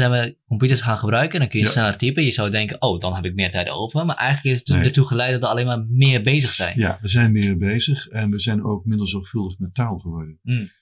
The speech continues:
Speaker 2: Vroeger, toen alles nog getypt moest worden met, met, met lak en papiertjes en zo daartussen als je fouten had gemaakt. Je had geavanceerde computers, eh, typemachines die, die wat letters konden weghalen.
Speaker 1: Mm.
Speaker 2: Moest je een zin eerst in je hoofd helemaal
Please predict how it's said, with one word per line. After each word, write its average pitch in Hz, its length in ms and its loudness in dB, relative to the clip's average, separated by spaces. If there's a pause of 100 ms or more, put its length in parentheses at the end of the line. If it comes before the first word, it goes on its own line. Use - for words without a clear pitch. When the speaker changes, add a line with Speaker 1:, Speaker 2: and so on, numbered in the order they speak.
(120)
Speaker 2:
Vroeger, 139 460 2
toen 107 160 0
alles 98 200 0
nog 95 140 -2
getypt 101 240 -4
moest - 140 -6
worden 92 180 2
met, 90 100 0
met, 87 160 -2
met 90 180 -4
lak 95 240 -2
en 98 120 -4
papiertjes 98 580 -2
en 90 80 -4
zo 87 140 -2
daartussen 87 400 -4
als 90 100 -6
je - 60 -14
fouten 107 320 -8
had 90 120 -10
gemaakt. 90 400 -6 (480)
Je 90 140 -2
had 92 120 0
geavanceerde 95 600 0
computers, 90 560 -2
eh, 101 100 -2 (300)
typemachines 95 500 -2
die, 92 240 0
die 87 100 0
wat 85 160 -2
letters 95 240 -4
konden 90 260 -2
weghalen. 95 760 -4 (120)
Speaker 1:
Mm. 101 100 -6 (240)
Speaker 2:
Moest 117 200 2
je 123 60 2
een 104 80 4
zin 110 200 4
eerst 139 320 4
in 117 60 4
je 104 80 2
hoofd 98 300 -2
helemaal 98 760 0